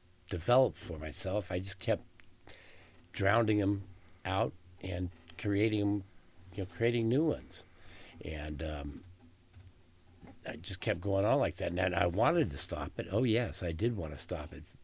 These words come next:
And then when I got, saw that I was going more and more, I, I, I tried slowing down, and I really tried to work at it.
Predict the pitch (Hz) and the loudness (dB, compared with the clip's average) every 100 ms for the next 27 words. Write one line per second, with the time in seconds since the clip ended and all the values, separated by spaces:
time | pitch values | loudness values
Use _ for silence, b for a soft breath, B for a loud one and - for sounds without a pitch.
0 | - - 98 92 85 B B B B B | -20 -8 -4 -4 -6 B B B B B
1 | B B B B - 117 117 113 107 104 | B B B B -2 4 6 6 6 4
2 | 90 - - - - - - - - - | 2 -8 -20 -20 -20 -20 -20 -20 -20 -20
3 | - - - 120 - 117 110 98 - - | -20 -20 -14 -12 2 4 4 0 -8 -4
4 | - 131 120 101 95 87 - 120 107 90 | 2 6 6 6 4 0 0 2 4 4
5 | 95 117 113 87 92 127 139 92 - - | 2 4 4 4 4 6 6 4 -4 -20
6 | - - - - 87 - 92 92 92 - | -20 -20 -14 -6 -6 -2 -2 -2 -2 0
7 | 98 98 - - - - - - 131 123 | 0 -2 -10 -20 -20 -16 -10 2 4 4
8 | 113 - 127 113 110 90 104 107 73 67 | 4 2 4 4 4 2 2 0 -4 -8
9 | - - 87 90 98 98 - 104 92 78 | -12 -6 -2 0 2 0 0 -2 -2 -2
10 | 85 107 - 78 69 | -2 -4 -4 -6 -6